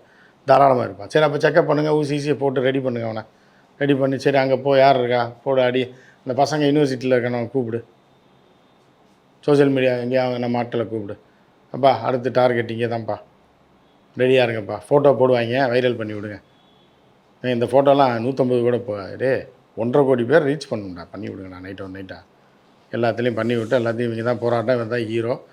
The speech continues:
அஹ் நாடு, இந்த இவங்க வந்து மு-, முஜிபுர் ரஹ்மான் பெரிய கேடி, அவன் தேச தந்தையும் கிடையாது, ஒண்ணும் தெரியாது, கிடையாது. அவன் சிலை இடிக்கணும்,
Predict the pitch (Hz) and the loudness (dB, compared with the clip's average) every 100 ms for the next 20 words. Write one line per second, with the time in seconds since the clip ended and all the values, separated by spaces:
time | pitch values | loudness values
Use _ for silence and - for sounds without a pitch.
0 | _ _ _ _ - 123 120 123 120 131 | _ _ _ _ -4 2 4 6 6 4
1 | 120 120 120 120 120 117 123 117 113 113 | 4 2 2 2 0 2 2 2 0 -4
2 | 117 120 117 110 107 113 98 113 113 - | -2 0 0 -2 -4 -6 -4 -2 -2 2
3 | 120 113 107 90 _ _ _ _ - 117 | 2 2 -2 -6 _ _ _ _ -4 2
4 | 110 127 127 117 113 117 110 113 117 110 | 6 6 6 2 0 -2 0 0 0 -4
5 | 110 104 101 98 101 104 98 101 101 - | -8 -6 -8 -6 -4 -4 -6 -8 -8 0
6 | 123 123 107 101 101 151 | 2 2 0 -6 -8 -10